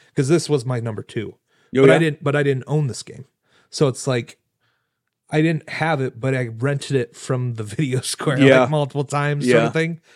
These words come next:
Speaker 1: But, uh, no, great game.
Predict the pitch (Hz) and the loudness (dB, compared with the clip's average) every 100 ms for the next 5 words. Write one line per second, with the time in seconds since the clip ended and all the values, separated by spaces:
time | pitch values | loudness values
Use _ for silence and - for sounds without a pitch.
0 | _ _ - 135 113 - 123 120 117 110 | _ _ -4 -2 -2 -4 -4 -2 -2 -4
1 | - 151 123 104 _ _ _ _ _ 120 | -6 -4 -4 -6 _ _ _ _ _ -2
2 | 135 135 120 110 104 | -2 -2 -4 -4 -10